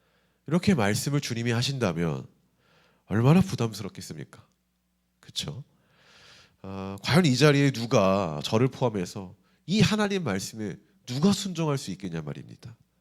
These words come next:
근데 반대로 하나님이 "아, 야, 너 그동안 너무 수고했으니까, 어, 시흥 아울렛 가서 <laughs> 하나 사. 너를 위해 여행도 가고 저 어디 백화점 가서 명품 하나 구매해."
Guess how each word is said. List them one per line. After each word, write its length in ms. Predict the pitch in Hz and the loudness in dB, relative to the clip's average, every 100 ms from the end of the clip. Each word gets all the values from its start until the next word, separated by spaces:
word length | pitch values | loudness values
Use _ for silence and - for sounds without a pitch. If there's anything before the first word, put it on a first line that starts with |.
| _ _ _ _ _ _ _ | _ _ _ _ _ _ _
근데 120 | 202 | 4
반대로 380 | 208 143 165 180 | 6 6 8 6
하나님이 560 | 185 196 160 135 135 110 | 6 4 0 0 -2 -2
"아, 260 | - - 117 | -8 -10 -6
야, 100 | 135 | -4
너 200 | 127 135 | -2 -2
그동안 540 | - 127 139 143 139 139 | -2 2 4 4 2 -2
너무 200 | 117 135 | -6 -4
수고했으니까, 920 | 147 165 170 160 147 131 - 165 120 - _ _ _ _ | -6 -4 -2 -2 -4 -10 -4 -2 -2 -8 _ _ _ _
어, 80 | 113 | -2
시흥 340 | - 196 185 | 0 2 2
아울렛 300 | 135 127 127 | 2 2 -2
가서 280 | - 117 - | 0 2 2
<laughs> 400 | 131 - _ _ | 0 -6 _ _
하나 220 | - 156 151 | -8 -4 -2
사. 280 | 175 156 - _ _ _ _ _ _ _ _ _ _ _ | -2 -2 -6 _ _ _ _ _ _ _ _ _ _ _
너를 360 | 113 135 165 151 | 0 4 6 6
위해 140 | 151 | 6
여행도 380 | 110 131 143 147 | 6 4 2 0
가고 580 | 117 110 127 139 143 143 _ _ _ _ _ _ _ | 0 -2 -4 -6 -8 -14 _ _ _ _ _ _ _
저 100 | 131 | -4
어디 140 | 131 | -2
백화점 420 | 139 139 151 147 131 | -2 2 2 2 0
가서 280 | 123 139 120 | -2 -2 -4
명품 340 | 120 123 135 | -4 -4 -4
하나 340 | 139 135 120 120 _ _ _ | 0 0 -2 -8 _ _ _
구매해." 560 | - 139 143 131 117 | -6 4 6 6 2